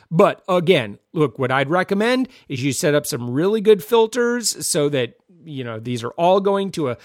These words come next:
very specific folder in your email inbox so you don't get overwhelmed.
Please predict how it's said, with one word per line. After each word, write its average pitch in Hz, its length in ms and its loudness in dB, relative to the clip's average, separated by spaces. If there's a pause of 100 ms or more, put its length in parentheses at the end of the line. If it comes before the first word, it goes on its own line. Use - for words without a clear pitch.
(200)
very 165 560 0
specific 170 720 -4
folder 190 640 0
in 185 380 -4
your 190 260 -2
email 175 460 -6
inbox 196 520 -4
so 160 120 -6
you 135 120 -4
don't 151 220 -2
get 156 220 -6
overwhelmed. 170 720 -2